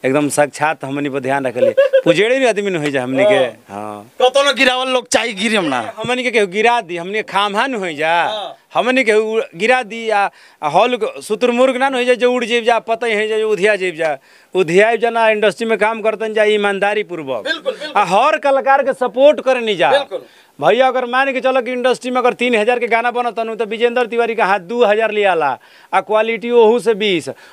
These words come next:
Speaker 1: अगर जेकरा ना रहेला, उ एक महीना बादो देला, छह महीना बादो देला। पहले काम होला, ओकरा बाद से इज्जत दाम लियाला।
Speaker 2: <laughs>
Speaker 1: अच्छा, मन करे तो दाम दो, ना तो मत ही दा के।
Speaker 2: बिल्कुल।
Speaker 1: अगरबत्ती दस रुपया के देखाओ, अपन काम करो, आ
Speaker 2: बिल्कुल,
Speaker 1: प्रेम
Speaker 2: यही
Speaker 1: संबंध
Speaker 2: होना
Speaker 1: रखले रहो।
Speaker 2: देखिए,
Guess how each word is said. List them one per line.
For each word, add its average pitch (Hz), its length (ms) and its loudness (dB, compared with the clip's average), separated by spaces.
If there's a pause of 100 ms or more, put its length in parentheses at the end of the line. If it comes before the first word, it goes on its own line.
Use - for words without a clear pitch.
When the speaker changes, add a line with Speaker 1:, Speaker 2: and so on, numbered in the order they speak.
Speaker 1:
अगर 233 220 4
जेकरा 247 300 2
ना 240 220 2
रहेला, 240 280 2
उ 240 180 0
एक 240 120 0
महीना 233 280 0
बादो 247 340 2
देला, 240 220 0
छह 220 200 -2
महीना 233 260 0
बादो 233 260 2
देला। 185 300 0 (500)
पहले 226 260 4
काम 240 320 4
होला, 226 400 4
ओकरा 226 240 2
बाद 233 240 0
से 226 120 -4
इज्जत 214 200 -4
दाम 208 200 0
लियाला। 190 380 0
Speaker 2:
<laughs> - 300 -8
Speaker 1:
अच्छा, 190 200 0
मन 240 240 2
करे 240 180 2
तो 233 60 -6
दाम 240 260 0
दो, 233 100 -2
ना 233 120 -4
तो 214 100 -6
मत 220 260 -2
ही 196 40 -8
दा 196 200 2
के। 202 120 -6
Speaker 2:
बिल्कुल। 208 240 0
Speaker 1:
अगरबत्ती 233 300 -2
दस 214 200 0
रुपया 226 180 2
के 214 100 -2
देखाओ, 214 540 2 (300)
अपन 185 260 0
काम 214 260 0
करो, 190 220 0
आ 220 100 0 (240)
Speaker 2:
बिल्कुल, 269 300 -2
Speaker 1:
प्रेम 240 180 2
Speaker 2:
यही 269 120 -6
Speaker 1:
संबंध 220 300 -2
Speaker 2:
होना 202 120 -2
Speaker 1:
रखले 185 220 -2
रहो। 131 200 -2
Speaker 2:
देखिए, 233 340 -2